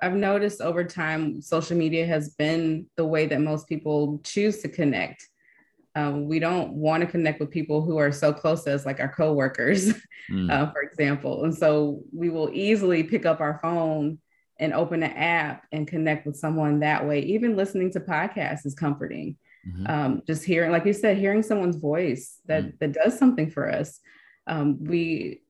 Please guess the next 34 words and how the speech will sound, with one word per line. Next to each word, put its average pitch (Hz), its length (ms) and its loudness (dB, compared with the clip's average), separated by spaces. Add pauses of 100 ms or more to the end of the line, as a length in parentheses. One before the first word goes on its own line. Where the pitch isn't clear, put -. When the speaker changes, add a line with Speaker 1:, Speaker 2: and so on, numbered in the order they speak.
(120)
Speaker 1:
also 214 340 4
have 196 180 0
to 175 80 -2
recognize, 160 640 2
like, 143 280 -2 (460)
it's 190 200 2
not 180 200 6
just 196 180 0
about 156 300 2
us 160 160 0
getting, 170 640 2 (120)
we 220 160 0
have 208 200 0
to 185 80 -10
be 175 120 2
able 160 140 2
to 151 60 0
give 156 460 -2
that, - 280 -6 (400)
Speaker 2:
Mm. 92 180 0
Speaker 1:
right? 151 360 -2 (200)
But 175 120 4
Speaker 2:
Mm-hmm. 175 60 6
Speaker 1:
we 180 140 6
can't 185 480 -2
give 175 340 2
back 165 300 2
to - 140 -4
others 156 320 2
if 143 180 -6
we 151 120 0
don't 147 320 -2
fill 151 160 0
ourselves 135 460 -4